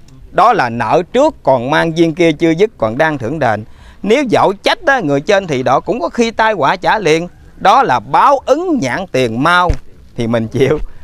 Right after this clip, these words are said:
lâu truyền cháu con. Cho nên nếu mà mau thì mình chịu, mà lâu truyền cháu con ở gần tôi như là con chích á.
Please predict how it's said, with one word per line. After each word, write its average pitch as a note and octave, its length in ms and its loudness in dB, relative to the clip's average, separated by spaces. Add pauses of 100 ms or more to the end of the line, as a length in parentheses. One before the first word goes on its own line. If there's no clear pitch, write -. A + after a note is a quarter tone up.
(240)
lâu D3 280 2
truyền A#2 240 -4
cháu D#3+ 180 2
con. D3+ 320 0 (400)
Cho G3 120 2
nên A3 240 2
nếu D4 140 2
mà F3 160 2
mau A#3 320 2
thì G#3 140 0
mình F3+ 220 0
chịu, F3 220 2
mà F#3+ 120 0
lâu A3 220 0
truyền E3+ 220 -2
cháu A#3 140 -4
con G#3+ 240 0
ở A#3+ 80 -4
gần F#3 220 -2
tôi A3 200 0
như A3+ 100 -2
là F#3 120 0
con C4 240 -4
chích - 260 -8
á. C#4+ 80 -10